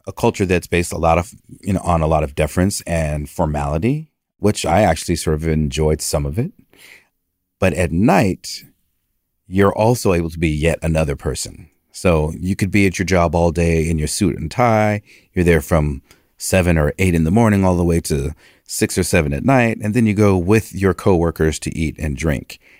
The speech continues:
And at that time, you literally can get totally smashed and talk all kinds of crap to your coworkers or even your boss. But the next day, it's forgotten.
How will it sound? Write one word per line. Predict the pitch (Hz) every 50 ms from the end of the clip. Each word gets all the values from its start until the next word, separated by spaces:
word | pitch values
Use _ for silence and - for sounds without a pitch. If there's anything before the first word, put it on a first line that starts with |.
| _ _ _ -
And | 85 82 82 80 80 80 - - -
at | 120 135 139 -
that | - 135 - -
time, | - 151 143 107 78 52 - - _ _ _ _ _ _ _
you | - 95 107 101
literally | 90 87 104 120 151 131 92 82 73 69 71 73 - _ _ _ _ _ _ _
can | - - 95
get | 78 78 73
totally | - - 110 123 123 107 98 92 85 78 71 - - _ _ _ _ _ _
smashed | - - - - 127 117 87 65 58 53 - - - - - - _ _ _ _ _ _ _
and | 78 82 80 -
talk | - - 160 170 151 117 - - - - - -
all | 120 131 123
kinds | - 120 117 117 104 -
of | -
crap | - 107 95 92 90 -
to | - - 92 82 82 80
your | 80 82 92 95
coworkers | 87 - 117 107 92 98 98 - - 98 98 107
or | 139 151
even | 143 143 123 101
your | 85 80 80
boss. | - 80 92 85 71 67 - - - - _ _ _ _ _ _ _ _ _
But | 76 -
the | 73
next | 71 73 76 - -
day, | 90 92
it's | 98 110 - - - - - - _ _
forgotten. | - - 147 165 175 127 76 - -